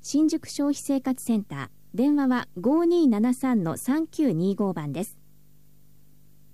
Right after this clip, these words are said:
多重債務特別相談。十四日と二十八日月曜日、午後一時から四時まで。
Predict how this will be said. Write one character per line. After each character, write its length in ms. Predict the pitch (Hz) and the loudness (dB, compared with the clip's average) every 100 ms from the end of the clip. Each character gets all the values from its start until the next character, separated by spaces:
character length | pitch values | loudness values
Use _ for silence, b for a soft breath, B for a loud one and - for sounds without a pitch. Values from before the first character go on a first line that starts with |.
| - - - | -20 -20 -6
多 100 | 214 | -4
重 280 | 214 349 359 | -2 0 -2
債 280 | - 349 320 | -2 0 2
務 180 | 175 | 2
特 280 | 156 170 302 | 0 -4 -2
別 200 | 339 330 | 0 -2
相 240 | - 277 240 | -2 0 0
談。 220 | 147 - - - - - - | -4 -10 -16 -20 -20 -20 -16
十 240 | 220 247 294 | -4 0 2
四 160 | 220 | 2
日 240 | 196 - 185 | -2 -8 -6
と 220 | - - - | -4 -4 2
二 160 | 277 | 2
十 200 | 339 311 | 2 0
八 320 | 214 - - | 0 -4 -2
日 380 | 247 247 - 220 | 2 2 0 -4
月 300 | - 165 - | -4 -6 -2
曜 220 | 269 294 220 | 0 2 0
日、 160 | - - b b b b b - | -6 -12 b b b b b -14
午 180 | 190 330 | -2 0
後 100 | 349 | 2
一 220 | 240 311 | 0 0
時 80 | 349 | -2
か 120 | 320 | -2
ら 60 | 175 | -2
四 120 | 175 | -4
時 100 | 180 | -6
ま 140 | 160 | -8
で。 120 | 143 | -8